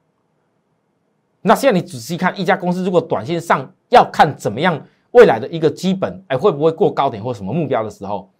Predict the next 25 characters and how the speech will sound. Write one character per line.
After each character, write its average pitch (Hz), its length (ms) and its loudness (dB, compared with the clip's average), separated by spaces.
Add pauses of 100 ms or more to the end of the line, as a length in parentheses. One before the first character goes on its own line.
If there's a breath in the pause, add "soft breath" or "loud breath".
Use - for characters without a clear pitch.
(120)
你 123 100 -8
注 143 220 -6
意 139 40 -6
看， 131 280 -10 (720)
我 127 100 -4
给 135 120 -2
大 151 80 0
家 147 80 2
看 147 120 -6
融 104 220 -10
券， 104 240 -12 (720)
在 254 140 6
这 240 100 2
个 214 80 4
地 196 160 -2
方 180 160 2
讯 190 180 -4
芯 175 200 -2
的 147 80 2
融 127 200 -2
券 165 140 -2
增 131 140 -8
加 123 120 -4
很 95 220 -10
多， 95 260 -10